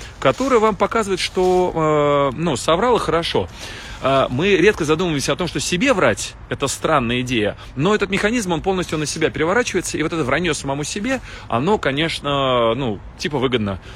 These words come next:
То есть, э, "Да нет у меня проблем в семье", хм, "Да нет у меня проблем в бизнесе".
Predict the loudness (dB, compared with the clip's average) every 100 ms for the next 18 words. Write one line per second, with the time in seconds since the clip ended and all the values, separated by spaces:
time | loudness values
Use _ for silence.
0 | -10 -6 -4 -2 2 2 4 2 2 2
1 | 0 2 2 0 -4 -6 -6 -4 -4 -6
2 | -4 -2 2 2 2 0 0 0 -2 -2
3 | -4 -4 -6 -8 -8